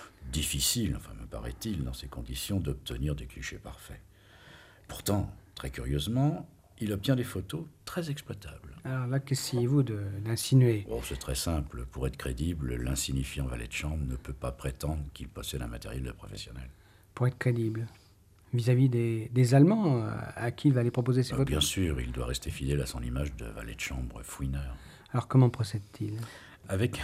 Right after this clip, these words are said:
Speaker 1: un certain culot, je dois le reconnaître. Il va tout simplement voir son ancien patron, l'Allemand Jenke, celui qui, justement, l'a pris la main dans le sac en train de lire son courrier.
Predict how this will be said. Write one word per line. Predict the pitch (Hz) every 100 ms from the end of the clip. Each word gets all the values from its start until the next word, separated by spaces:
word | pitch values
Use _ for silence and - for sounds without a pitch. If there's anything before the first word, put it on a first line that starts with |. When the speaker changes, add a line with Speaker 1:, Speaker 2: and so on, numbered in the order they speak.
| -
Speaker 1:
un | 104
certain | - 95 - 87
culot, | 85 - 65 62 64
je |
dois | 64 55
le |
reconnaître. | 55 - - 107 110 - - -
Il | 85 78
va | 67
tout | - 139
simplement | - 120 - 98 82 69
voir | 73 95 78
son | -
ancien | 65 - 64
patron, | 65 - 127 147 - - - -
l'Allemand | 67 65 65 64 57
Jenke, | 64 80 95 123 - - - -
celui | - 73 76 78
qui, | 69
justement, | 65 65 62 69 76
l'a | 69 57
pris | - 67
la | 62
main | 64
dans | 57
le |
sac | 55 - 71
en | 57
train | - 62
de | 58
lire | 117 143 -
son | - 143
courrier. | - 120 104 120